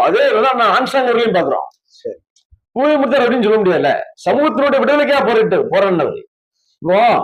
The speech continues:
Speaker 1: இந்த திராவிட மாடல் ஆட்சி வந்ததுல இருந்து
Speaker 2: ம்.
Speaker 1: இங்க உள்ள பட்டியல் சமூக தலைவர் பாதுகாப்பு கிடையாது, பாதுகாப்பற்ற நிலையில தான் இருக்காங்க.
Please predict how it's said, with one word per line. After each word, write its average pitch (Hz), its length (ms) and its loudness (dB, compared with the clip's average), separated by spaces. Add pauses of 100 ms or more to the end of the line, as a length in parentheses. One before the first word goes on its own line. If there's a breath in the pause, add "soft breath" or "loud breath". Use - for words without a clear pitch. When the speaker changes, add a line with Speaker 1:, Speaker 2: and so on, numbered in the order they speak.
(360)
Speaker 1:
இந்த 147 180 -2
திராவிட 233 580 0
மாடல் 208 300 0
ஆட்சி 208 320 0
வந்ததுல 185 320 2
இருந்து 175 240 0 (260)
Speaker 2:
ம். 139 160 -4
Speaker 1:
இங்க 120 200 -4
உள்ள 208 120 0
பட்டியல் 185 400 -2
சமூக 220 180 0
தலைவர் 196 320 2
பாதுகாப்பு 202 400 0
கிடையாது, 139 300 -2
பாதுகாப்பற்ற 226 520 0
நிலையில 247 280 2
தான் 233 100 2
இருக்காங்க. 175 300 0